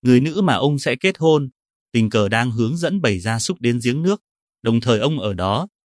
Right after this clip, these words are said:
điều này hoàn toàn là một phần của sự tể trị của Đức Chúa Trời. Và nó cũng giống như vậy trong đời sống chúng ta.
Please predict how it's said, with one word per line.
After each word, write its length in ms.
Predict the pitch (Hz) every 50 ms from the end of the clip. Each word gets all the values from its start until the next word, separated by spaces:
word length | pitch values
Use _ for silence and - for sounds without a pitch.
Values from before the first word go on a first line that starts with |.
| _ _ _
điều 180 | - 120 127 123
này 160 | 123 123 117
hoàn 240 | 110 107 107 110 104
toàn 240 | - 127 120 120 113
là 80 | 107
một 160 | 104 104 101 -
phần 260 | - 113 104 95 90
của 120 | - 101
sự 160 | - - 107 -
tể 140 | - 110 98
trị 260 | - - - 139 98 -
của 160 | - - 104 98
Đức 100 | 135 170
Chúa 160 | - 139 135
Trời. 360 | 143 - 147 123 110 95 90 - _ _ _ _ _ _ _ _ _ _ -
Và 200 | 101 107 101 98
nó 180 | 98 104 117
cũng 200 | 127 131 143 151
giống 220 | 127 135 127 160 175
như 120 | 170 151
vậy 180 | 131 127 95 107
trong 240 | - - 135 139 135
đời 140 | 117 104 95
sống 260 | - - 104 113 123
chúng 200 | - - 120 131
ta. 300 | - 139 131 127 123 120